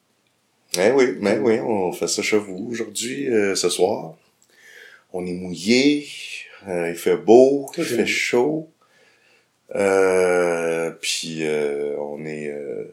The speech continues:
Speaker 1: chez, chez vous. C'est la première fois qu'on enregistre chez vous de, de toute l'histoire de la cave.
Speaker 2: Ouais, mon nouveau chez nous. Ouais.
Speaker 1: Ouais.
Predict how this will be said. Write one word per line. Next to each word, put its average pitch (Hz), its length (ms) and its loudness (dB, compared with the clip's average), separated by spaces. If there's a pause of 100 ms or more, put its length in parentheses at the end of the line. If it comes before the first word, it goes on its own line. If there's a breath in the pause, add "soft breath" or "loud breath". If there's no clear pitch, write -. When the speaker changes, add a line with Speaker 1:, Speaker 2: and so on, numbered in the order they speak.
Speaker 1:
chez, 80 440 -12
chez 87 200 -10
vous. 80 140 -12
C'est - 120 -14
la 82 60 -8
première 165 260 -4
fois - 140 -10
qu'on 131 160 -6
enregistre 92 340 -2
chez - 140 -8
vous 95 180 -16
de, 95 260 -12 (480)
de 92 140 -14
toute 92 260 -16
l'histoire - 300 -8
de 107 100 -8
la 110 100 -12
cave. 101 280 -12 (540)
Speaker 2:
Ouais, 127 320 0
mon 104 160 -4
nouveau 101 160 -10
chez - 200 -16
nous. - 600 -20
Ouais. - 60 -14
Speaker 1:
Ouais. 92 120 -12